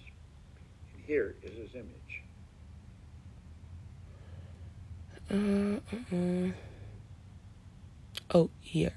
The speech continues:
Speaker 2: A paradigm is a mental program that has almost exclusively control over our habit,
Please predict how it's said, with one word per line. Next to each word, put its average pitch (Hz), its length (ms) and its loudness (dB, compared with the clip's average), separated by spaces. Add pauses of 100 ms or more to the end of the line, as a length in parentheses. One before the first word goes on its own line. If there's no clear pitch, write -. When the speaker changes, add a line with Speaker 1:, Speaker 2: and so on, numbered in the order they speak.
(1300)
Speaker 2:
A 175 80 12
paradigm 220 1000 12
is 175 180 8
a 175 60 8
mental 180 480 10
program 185 800 10
that 165 160 8
has 160 260 6 (100)
almost 196 680 12
exclusively 185 1000 12 (1700)
control 180 840 12
over 165 340 8
our 160 320 8
habit, 160 540 6